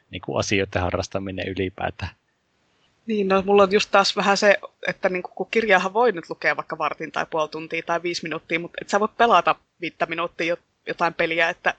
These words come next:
Speaker 2: kun ne on tehty niin koukuttaviksi, että sit menee heti monta tuntia hurahtaa, että piti vaan vähän pelata, mut sit mä jäin tähän. Et varsinkin, kun siinä ei pääse välttämättä tallentamaan just silloin, kun haluaisi lopettaa, niin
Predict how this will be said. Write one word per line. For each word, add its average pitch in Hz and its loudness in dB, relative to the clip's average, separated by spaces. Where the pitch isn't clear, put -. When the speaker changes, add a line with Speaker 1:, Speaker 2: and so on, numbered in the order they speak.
Speaker 2:
kun 185 -6
ne 202 0
on 208 -2
tehty 214 0
niin 180 -6
koukuttaviksi, 170 0
että - -10
sit - -10
menee 170 2
heti 180 0
monta 165 -4
tuntia 175 -4
hurahtaa, 180 2
että - -8
piti 208 -4
vaan 233 6
vähän 190 2
pelata, 175 2
mut 170 -12
sit - -14
mä 165 0
jäin 165 -2
tähän. - -2
Et - -4
varsinkin, 185 0
kun 170 -6
siinä 180 -4
ei 175 -2
pääse 175 2
välttämättä 170 -6
tallentamaan 156 -4
just - -14
silloin, - -10
kun 175 -4
haluaisi 170 -4
lopettaa, - -4
niin 175 -10